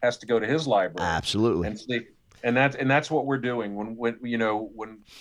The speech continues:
Speaker 1: you trained with me long enough to know that, you know, traditionally I would go into a police department or, uh, anything, anything that was firearms versus bladed weapon, and I would, I would easily cover twenty-one feet.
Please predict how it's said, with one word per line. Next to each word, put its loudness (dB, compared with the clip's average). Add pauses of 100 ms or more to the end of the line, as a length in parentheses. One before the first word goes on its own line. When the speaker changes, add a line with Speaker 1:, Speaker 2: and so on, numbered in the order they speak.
(220)
Speaker 1:
you 0
trained 4
with -2
me -2
long 2
enough -2
to -16
know -2
that, -6 (120)
you -10
know, -6 (680)
traditionally 0
I 8
would 2
go 2
into -4
a -10
police -6
department 0
or, -4
uh, -8 (100)
anything, 0
anything 0
that -4
was -10
firearms 4
versus -4
bladed -4
weapon, -4
and -6
I 2
would, -2 (300)
I 6
would 2
easily 0
cover 0
twenty-one -6
feet. -10